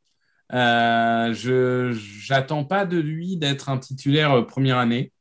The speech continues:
vraiment. Alors, autant Andrew Booth, je disais, il faut être patient, mais il peut quand même faire le boulot. Evans, je pense vraiment qu'il faut,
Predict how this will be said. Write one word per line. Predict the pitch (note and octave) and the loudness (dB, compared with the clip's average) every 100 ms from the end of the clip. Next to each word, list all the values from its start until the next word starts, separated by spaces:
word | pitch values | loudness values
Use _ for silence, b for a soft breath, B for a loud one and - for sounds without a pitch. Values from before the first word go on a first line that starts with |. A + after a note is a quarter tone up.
| _ _ _ | _ _ _
vraiment. | A2+ B2+ D3+ C#3+ E3+ | -4 0 2 2 2
Alors, | A#2 A#2+ C#3+ | 2 0 0
autant | D#3 F#3+ | 0 2
Andrew | E3 B2+ C3+ | 2 0 -2
Booth, | D3 F3 B2 | 0 0 -2
je | |
disais, | A2 C#3 D3+ | -6 -4 -2
il | C#3 | -2
faut | B2+ | -4
être | A2+ | -6
patient, | B2+ A2+ D3+ C3+ | -8 -6 -4 -2
mais | G#2 | -4
il | - _ _ _ | -8 _ _ _
peut | A#2+ | -6
quand | - | 0
même | B2+ B2 | 0 2
faire | B2 | 2
le | B2 | 2
boulot. | B2 D3 D#3+ D#3 b b b | 4 2 2 -2 b b b
Evans, | C#3 C#3+ D#3+ F3+ F3 | 0 2 2 2 -2
je | D3 - - - | -4 -8 -10 -14
pense | - C3 B2 | 0 2 4
vraiment | C3 D3 F3 | 4 4 4
qu'il | C#3 A#2 | 2 -2
faut, | A2+ A#2 G#2+ G#2 G2+ G2 | -2 0 2 2 -2 -6